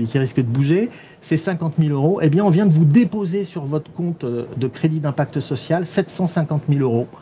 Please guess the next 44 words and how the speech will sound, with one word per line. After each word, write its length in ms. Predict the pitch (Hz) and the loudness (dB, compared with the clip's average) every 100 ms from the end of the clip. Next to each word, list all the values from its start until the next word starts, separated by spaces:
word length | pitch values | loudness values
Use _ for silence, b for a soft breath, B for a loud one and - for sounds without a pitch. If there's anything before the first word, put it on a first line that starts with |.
| B B B B - | B B B B -2
Et 180 | 143 - | -2 -2
ces 200 | - 165 | -4 -2
cinq 180 | 151 185 | 0 0
cents, 180 | 175 165 - | -2 -4 -6
ces 160 | - | -6
sept 220 | 143 165 156 | -4 -2 -2
cent 100 | 156 | -2
cinquante 320 | 160 156 139 | 0 0 2
mille 80 | 139 | 2
euros, 220 | 131 175 | 4 4
voilà, 180 | 147 170 | 4 4
on 80 | |
vient 160 | 139 139 | 2 0
vous 140 | 123 | -4
donner, 440 | 123 117 151 160 165 | -4 0 0 2 0
en 100 | 120 | -4
fait, 300 | - 135 113 101 B B B | -4 -4 -4 -10 B B B
le, 160 | 127 131 | -4 -2
euh, 480 | 127 120 117 110 110 - B | -2 -2 -2 -2 -4 -8 B
le, 340 | 127 131 131 135 | -2 -2 0 0
le 160 | 151 | 2
rib 300 | 143 170 156 | 4 4 4
de 260 | 117 123 143 | 0 0 -4
votre 220 | 135 127 | -4 -6
compte. 220 | - 233 | -6 -4
En 80 | 139 | -4
fait, 220 | 120 165 | -4 -6
c'est 160 | - - | -2 -2
la 100 | 117 | -2
clé 200 | - 131 | -2 -2
publique 440 | - 139 135 156 | 0 -2 0 0
et 60 | 127 | 2
la, 160 | 120 117 139 | 2 0 -4
la 240 | 131 120 120 | -6 -4 -4
clé 180 | 139 120 | -2 -2
privée. 480 | - 139 135 165 - B B B B | 0 0 2 -2 -4 B B B B
Eh 80 | 135 | -2
bien, 160 | 151 | 0
vous 140 | 196 180 | 0 0
les 180 | 180 170 | 2 4
avez, 180 | 165 | 4
c'est 240 | 190 185 180 | 2 0 -2
à 60 | |
vous. » 300 | 165 139 156 | -2 0 0